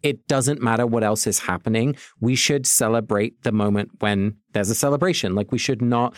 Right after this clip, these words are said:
try and compare it to other things or try to connect it to other things. Like, this joyful thing is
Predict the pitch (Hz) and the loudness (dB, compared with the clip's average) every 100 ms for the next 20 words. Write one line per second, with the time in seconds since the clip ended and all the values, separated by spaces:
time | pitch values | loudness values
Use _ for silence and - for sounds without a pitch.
0 | - - - 107 101 104 - 151 160 147 | -16 -10 -2 0 0 -2 -2 0 0 0
1 | - 143 131 135 135 120 120 - 110 113 | 0 0 0 -2 0 0 0 -2 -2 0
2 | 104 - - 101 101 120 - 127 120 117 | 0 -2 -4 0 0 0 -4 -4 -2 -2
3 | 113 117 104 107 - - _ _ 135 143 | 0 -2 0 -2 -4 -20 _ _ -2 -2
4 | - - 127 135 147 - 123 123 113 - | 0 0 0 0 -2 0 0 2 0 -2